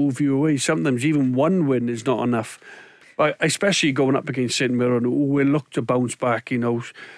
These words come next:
Steve, uh, Stevie Robinson will want a reaction, you know, from, from his players, from, from the,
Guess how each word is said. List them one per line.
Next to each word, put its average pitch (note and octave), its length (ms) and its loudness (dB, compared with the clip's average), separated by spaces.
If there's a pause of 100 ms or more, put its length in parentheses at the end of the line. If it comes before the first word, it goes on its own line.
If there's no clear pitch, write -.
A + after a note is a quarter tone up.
(260)
Steve, C#3+ 360 0
uh, C3 160 4 (120)
Stevie C#3+ 300 2
Robinson B2+ 580 2
will B2 120 2
want B2+ 260 2
a B2+ 100 2
reaction, B2 840 0
you C3+ 140 -2
know, A#2+ 180 0
from, A#2+ 420 -2
from B2 220 -2
his A2+ 100 0
players, B2+ 440 0
from, A#2+ 340 -4
from A#2+ 220 -2
the, B2 260 0